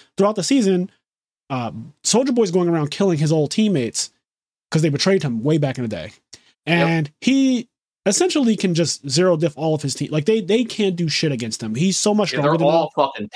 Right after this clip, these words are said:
Speaker 2: terrified of him.
Speaker 1: Yes, when they hear that he's coming to kill them, they definitely are terrified, and it's because he's
Speaker 2: And
Speaker 1: like the
Speaker 2: mind
Speaker 1: Homelander.
Speaker 2: you, they're terrified of him based on who he was forty, fifty years ago.
Speaker 1: Right.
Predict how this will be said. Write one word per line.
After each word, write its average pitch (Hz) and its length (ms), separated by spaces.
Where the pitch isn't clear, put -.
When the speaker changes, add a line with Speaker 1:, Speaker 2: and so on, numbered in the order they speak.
Speaker 2:
terrified 104 720
of 82 180
him. 80 140
Speaker 1:
Yes, 160 340
when 170 160
they 202 120
hear 240 160
that 220 80
he's 220 180
coming 180 220
to 143 60
kill 170 200
them, 180 380
they 170 160
definitely 170 360
are 151 160
terrified, 156 680
and 135 100
it's 147 80
because 160 260
he's 170 160
Speaker 2:
And 170 120
Speaker 1:
like 190 160
the 453 40
Speaker 2:
mind 440 120
Speaker 1:
Homelander. 320 80
Speaker 2:
you, - 220
they're 208 260
terrified 214 640
of 160 160
him 147 440
based 202 360
on 165 260
who 202 220
he 208 160
was 156 300
forty, 156 520
fifty 139 320
years 151 300
ago. 110 280
Speaker 1:
Right. 127 240